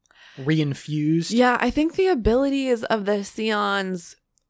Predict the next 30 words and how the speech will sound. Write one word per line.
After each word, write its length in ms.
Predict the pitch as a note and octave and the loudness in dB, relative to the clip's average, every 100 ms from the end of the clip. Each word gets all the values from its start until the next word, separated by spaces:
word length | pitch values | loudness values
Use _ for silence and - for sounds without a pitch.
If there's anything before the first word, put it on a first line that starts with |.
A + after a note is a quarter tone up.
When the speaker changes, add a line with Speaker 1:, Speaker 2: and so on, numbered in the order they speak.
| _ - | _ 2
Speaker 2:
are 280 | G3 G3 | 4 4
still 640 | F#3+ - A3+ A3 G#3+ G#3 - | 0 -2 2 4 4 2 0
in 140 | G#3 G#3 | -2 -2
question 800 | - F3 G3+ - - A#2+ - | 2 2 2 -6 -8 -8 -4
because 560 | F3 F3 F#3+ F3 E3 E3 | -2 0 0 0 0 -2
Speaker 1:
Very 240 | B2+ C3+ | -4 -2
much 160 | B2 A2+ | -2 0
Speaker 2:
as 220 | - G3 | 2 2
Speaker 1:
so. 40 | G3 | 2
Speaker 2:
far 180 | G#3+ A3+ | 2 2
as 160 | A3 | 0
we've 220 | G3+ G3 F3+ | -4 -6 -8
seen, 640 | - G3+ F#3 E3+ E3+ E3 | -6 -4 -2 -2 -4 -2
they 220 | E3+ E3+ | 0 0
are 460 | E3+ E3 E3 E3+ _ _ - | 0 -2 -2 -6 _ _ 0
basically 480 | A3+ D4 D4 G#3 F3+ | 0 2 0 -2 -2
slaves 920 | - D#3 C#3 D3+ A#3 C#4 C#4+ B3+ - - _ - | -6 -4 -2 0 -2 -2 -8 -14 -16 -20 _ -2
to 120 | B3 | 0
the 80 | C4 | 0
humans. 680 | C4+ C#4 C#4+ D4+ D#4 D#4 - - - - _ - | -2 -4 -4 -4 -6 -6 -14 -20 -20 -20 _ -4
And 300 | G#3 F3+ F3+ | -2 0 0
I 120 | F#3 | -2
wonder 640 | G3 F#3+ A#3 B3 B3 B3 A#3 | -2 0 0 0 0 2 0
what 400 | G3 F#3 G3 - | 0 0 0 0
their 160 | F3+ | -4
capabilities 840 | E3+ - F3 F3 E3+ F3 E3+ E3+ E3 | -4 -4 0 2 2 0 0 -2 -2
would 220 | E3+ E3 | -4 -4
be 500 | E3 E3 D#3+ E3 E3+ _ - | -6 -4 -2 -2 -4 _ -12
without 640 | F3+ F3+ F#3+ D#3 C#3+ - | -6 0 0 2 -4 -4
that. 460 | - - - - | -4 -4 -6 -12